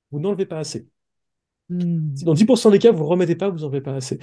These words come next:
Speaker 1: Donc, ça mène vraiment vers une simplification un peu à l'extrême, mais les bo-, les business les plus efficaces sont des business simples. Ok ? Pas la
Speaker 2: Complètement.
Speaker 1: peine, su-, surtout à la, surtout à la, au niveau où, euh, niveau entrepreneuriat, et cetera, on n'est pas sur des groupes de cinq cents, trois cents, cinq cents personnes.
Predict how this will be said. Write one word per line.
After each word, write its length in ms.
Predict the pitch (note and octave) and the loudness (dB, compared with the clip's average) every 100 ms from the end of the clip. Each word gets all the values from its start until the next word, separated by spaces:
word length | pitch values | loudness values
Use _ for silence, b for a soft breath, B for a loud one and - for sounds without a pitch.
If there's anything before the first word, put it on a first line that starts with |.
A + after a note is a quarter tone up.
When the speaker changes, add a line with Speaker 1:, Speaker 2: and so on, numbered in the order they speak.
| B B C#3+ | B B 6
Speaker 1:
Donc, 240 | G#3 G#3+ F3+ | 6 6 0
ça 280 | - F3+ | 2 4
mène 180 | F3 G#3 | 6 6
vraiment 460 | D#3 C#3+ G3+ A#3 A#3+ | 6 6 8 8 8
vers 140 | F3 | 4
une 100 | D3 | 2
simplification 840 | C3 G#3+ G#3 F#3 - F#3 - G#3 - | 0 -2 -2 -8 0 0 0 -6 0
un 160 | F3+ | -2
peu 180 | F3 G3+ | 2 2
à 60 | F3 | 2
l'extrême, 540 | C#3+ - F3 B3+ A#3+ b b - | 0 -4 -2 0 0 b b -4
mais 120 | D3 | 0
les 100 | D3 | 0
bo-, 160 | C#3 F3+ C#3+ | 0 -2 -2
les 240 | C3 B2+ | -2 -2
business 400 | C#3+ E3 G#3 - | -2 -2 -2 -2
les 60 | B2+ | -12
plus 220 | C#3+ C3 | -8 -8
efficaces 440 | C3 C3 C4+ - | -8 -4 -2 -2
sont 120 | - | -4
des 120 | B2+ A#2 | -4 -2
business 480 | B2 D3 A#3+ - _ | 0 2 2 0 _
simples. 680 | - - - G3 F3+ - _ _ _ _ | -16 -12 -4 -4 -4 -10 _ _ _ _
Ok ? 180 | C3 G#3 B B B | -6 -6 B B B
Pas 120 | G#3 A3+ | 6 8
la 100 | G#3 | 8
Speaker 2:
Complètement. 300 | F#3 A#3+ - | 6 6 4
Speaker 1:
peine, 60 | - | -6
su-, 180 | - | -8
surtout 520 | F3 - A3 - A3+ G3+ | -4 -2 -2 2 6 6
à 100 | D3+ | 6
la, 100 | C#3+ | 4
surtout 440 | - E3 G3 E3+ | 0 -6 0 0
à 80 | C3 | 2
la, 240 | B2+ B2 | 0 0
au 100 | B2 | 2
niveau 460 | C#3 D#3 E3+ F#3 E3 | 2 2 0 2 2
où, 400 | B2 A#2+ A#2 A2+ b b b - | 2 -2 -6 -10 b b b -10
euh, 160 | - D3 | -6 -2
niveau 300 | D3 D3 F#3 | -2 0 -2
entrepreneuriat, 580 | E3+ D3 D3+ C#3+ C#3+ F3 | -4 -6 -4 -2 0 0
et 60 | |
cetera, 360 | C3+ B2 C3 G#3 | -2 -6 -2 0
on 60 | |
n'est 80 | D3 | 0
pas 140 | A#2 F#3 | -2 -6
sur 180 | D3+ | -6
des 140 | B2 B2 | -4 -2
groupes 240 | B2+ E3+ | 0 0
de 100 | C3 | -2
cinq 180 | C#3+ B2 | -4 -6
cents, 140 | - | -4
trois 200 | D3+ A#2+ | -4 -4
cents, 180 | - E3 | -2 -4
cinq 120 | - - | -4 -4
cents 60 | |
personnes. 440 | A2+ - F3+ A#3 | -4 0 4 4